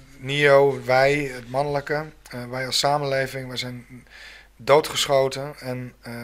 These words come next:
het vrouwelijke, eh, dus de liefde, is het enige waar we, waar we mee,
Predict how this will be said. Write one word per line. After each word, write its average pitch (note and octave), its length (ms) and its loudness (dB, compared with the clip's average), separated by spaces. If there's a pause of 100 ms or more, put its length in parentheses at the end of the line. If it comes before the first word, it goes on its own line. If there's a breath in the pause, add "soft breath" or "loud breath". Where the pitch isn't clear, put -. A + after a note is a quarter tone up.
(140)
het A#2+ 160 -12
vrouwelijke, D3+ 760 0 (460 loud breath)
eh, B2+ 100 -14 (200)
dus B2 140 -12
de - 80 -10
liefde, E3+ 580 -4 (260 loud breath)
is C3 140 -12
het C3 100 -14
enige D3 400 -2
waar C3 220 -4
we, C3 220 -8
waar B2+ 240 -4
we B2+ 80 -8
mee, B2+ 280 -10